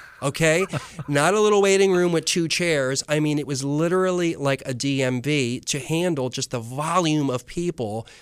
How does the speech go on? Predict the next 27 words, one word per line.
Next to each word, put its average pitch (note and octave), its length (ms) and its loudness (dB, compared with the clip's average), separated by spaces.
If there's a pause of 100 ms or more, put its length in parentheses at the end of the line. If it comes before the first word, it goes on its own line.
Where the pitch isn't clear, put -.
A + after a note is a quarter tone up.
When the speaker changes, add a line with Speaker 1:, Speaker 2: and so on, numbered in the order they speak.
(180)
Speaker 1:
and C3+ 140 -2
problems D#3 500 2
that C3+ 160 -2
come B2 380 -2
with A#2+ 260 -4
constituents, C#3+ 800 -2
you G#2+ 80 -4
know? A2+ 240 -4 (360)
And, D3 360 6
um, C#3+ 340 4 (540)
I D3+ 40 -2
had F#3+ 120 0
to F#3 60 0
say, E3+ 160 0
wow, C#3 460 4
you C3 120 -4
know, C3 300 0 (140)
when D#3 120 -4
we E3 100 4
think A#3+ 180 2
about F3 180 2
North C3+ 280 2
Carolina, E3 720 0
where G3 420 -4
do G3 140 -2
we F#3+ 260 -4
fit - 380 -6